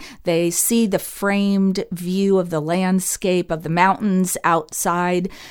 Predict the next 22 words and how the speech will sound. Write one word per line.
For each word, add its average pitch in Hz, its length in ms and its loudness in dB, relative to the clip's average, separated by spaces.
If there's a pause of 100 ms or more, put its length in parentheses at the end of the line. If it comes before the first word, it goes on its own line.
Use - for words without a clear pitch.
(320)
um, 170 460 0
through 180 380 4
this 175 260 -2
wall 160 360 4
of 160 180 -2
glass. 196 640 2
They 180 280 2
have, 175 460 -4 (440)
um, 160 560 -4 (280)
a 185 120 -2
public 220 600 0
living 202 560 2
room 202 420 0
that's 156 280 -4
inviting 170 720 0
and 151 240 -2
warm 175 560 0 (100)
and 156 600 -2 (360)
offers 175 520 0
them, 165 480 -2 (320)
um, 151 460 -6
this 196 220 -2